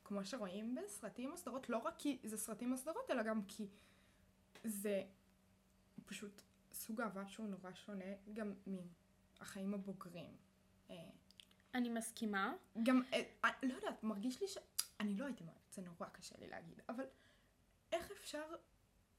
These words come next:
Speaker 1: להיכנס לאיזושהי מערכת יחסים, להיכנס לזוגיות, להתאהב, בידיעה ש-, שזה כנראה ייגמר, גם אם לא עכשיו, גם אם עוד שנה, גם אם
Speaker 2: וואו,
Speaker 1: עוד
Speaker 2: זה,
Speaker 1: שנתיים.
Speaker 2: זה
Speaker 1: כי,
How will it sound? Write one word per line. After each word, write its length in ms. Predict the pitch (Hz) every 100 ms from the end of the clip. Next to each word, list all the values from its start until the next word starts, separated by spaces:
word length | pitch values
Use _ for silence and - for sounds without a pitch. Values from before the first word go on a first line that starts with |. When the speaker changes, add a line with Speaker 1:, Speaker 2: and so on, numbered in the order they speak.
| -
Speaker 1:
להיכנס 840 | 277 262 - 196 175 214 269 - - -
לאיזושהי 520 | 202 185 190 - 214
מערכת 520 | 196 170 170 - 190
יחסים, 540 | 185 - - - 220 381
להיכנס 460 | 180 - 190 240 262
לזוגיות, 720 | 262 196 165 165 175 254 -
להתאהב, 540 | 185 170 185 185 220 392 427 - - - - -
בידיעה 480 | 208 214 190 208 - - -
ש-, 180 | - - 247 - -
שזה 280 | - - 208
כנראה 300 | 208 214 226
ייגמר, 440 | 587 523 508 403 185
גם 160 | 220
אם 160 | 311 339
לא 140 | 302
עכשיו, 380 | 302 - - 214 202
גם 160 | 190 190
אם 120 | 226
עוד 140 | 220 220
שנה, 300 | - 226 220
גם 20 |
אם 60 | 240
Speaker 2:
וואו, 300 | 240 208 196
Speaker 1:
עוד 100 | 226
Speaker 2:
זה, 120 | 214 214 202
Speaker 1:
שנתיים. 280 | 214 262 208
Speaker 2:
זה 260 | 254 269 277 -
Speaker 1:
כי, 200 | - 339